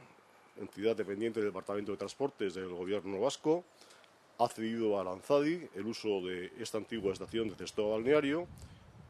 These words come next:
y de sus dependencias anexas. Y a cambio, Aranzadi se compromete a destinarlo exclusivamente a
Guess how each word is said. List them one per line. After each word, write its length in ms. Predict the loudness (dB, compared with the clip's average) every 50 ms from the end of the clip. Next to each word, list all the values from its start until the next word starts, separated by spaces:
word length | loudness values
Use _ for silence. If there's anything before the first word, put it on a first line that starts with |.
| -20 -20 -20 -20 -18 -12 -4
y 80 | -2 0
de 100 | 0 0
sus 220 | 0 -2 -4 -4
dependencias 760 | -4 -6 -6 -2 -2 -2 -2 0 0 4 4 4 4 2 -4 -10 -14 -20 -10 -6
anexas. 640 | -4 -2 -2 -4 -4 -6 -8 -8 -8 -10 -12 -12 -14 -20 -20 -20 -20 -20 -20 -20 -20 -20 -20 -20 -10 0
Y 120 | 4 4
a 40 | 6
cambio, 400 | 8 8 8 8 6 4 6 6
Aranzadi 380 | 6 4 4 2 2 2 2 2
se 100 | 0 -2
compromete 760 | -4 -4 -2 0 2 4 4 2 4 4 4 4 4 2 -2 -6 -8
a 100 | -8 -6
destinarlo 480 | -8 -8 -8 -4 -2 -2 0 0 0
exclusivamente 880 | -2 -2 -6 -8 -6 -2 0 2 4 4 4 2 2 0 -2 -2 -2 0
a 220 | -2 -4 -6 -6